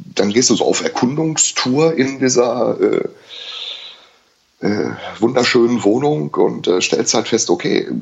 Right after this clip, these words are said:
das scheint alles real zu sein. Und dann bist du trotzdem abends draußen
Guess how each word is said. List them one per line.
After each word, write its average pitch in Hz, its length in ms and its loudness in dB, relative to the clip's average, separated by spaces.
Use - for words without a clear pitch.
das - 180 0
scheint 113 320 0
alles 127 300 2
real 87 380 2
zu - 180 0
sein. 165 480 -6
Und 92 140 -2
dann 135 320 -2
bist - 180 0
du 143 40 2
trotzdem 104 640 -2
abends 82 500 0
draußen 78 720 0